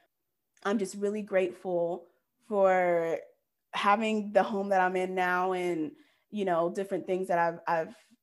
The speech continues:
been able to accomplish and different job opportunities and that kind of thing has just been really great. But I'm also still, like, developing my community in different ways, trying to, you know,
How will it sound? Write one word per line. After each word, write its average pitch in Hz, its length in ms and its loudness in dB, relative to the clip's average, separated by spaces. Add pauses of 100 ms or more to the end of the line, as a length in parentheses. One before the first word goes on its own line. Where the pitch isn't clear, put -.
(600)
been 190 120 0
able 185 240 0
to 180 320 -4
accomplish 175 800 -2
and 160 360 -4 (260)
different 190 280 -8
job 220 240 2
opportunities 208 640 -6
and 170 140 -8
that - 140 -6
kind 185 120 -10
of 190 100 -14
thing 180 160 -4
has 175 160 -6
just - 120 -20
been 180 120 -6
really 170 200 -8
great. 170 400 -4 (880)
But 214 140 6
I'm 196 160 2
also 190 380 4
still, 185 480 6
like, 175 400 4 (180)
developing 185 840 4
my 175 120 0
community 214 540 -4
in 208 100 -2
different 202 300 -8
ways, 185 340 2
trying 185 300 -2
to, 175 160 -4
you 190 140 -6
know, - 340 -10